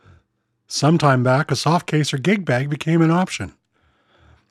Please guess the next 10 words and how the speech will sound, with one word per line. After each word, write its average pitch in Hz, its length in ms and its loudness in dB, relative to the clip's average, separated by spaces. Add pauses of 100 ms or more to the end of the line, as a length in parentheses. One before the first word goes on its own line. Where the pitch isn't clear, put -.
(100)
If 131 100 0
the 123 60 -4
guitar 147 320 2
maker 147 260 2
did 117 160 -2
not 123 200 0
have 208 280 0
a 147 60 4
hard 113 260 -4
case, 120 380 -6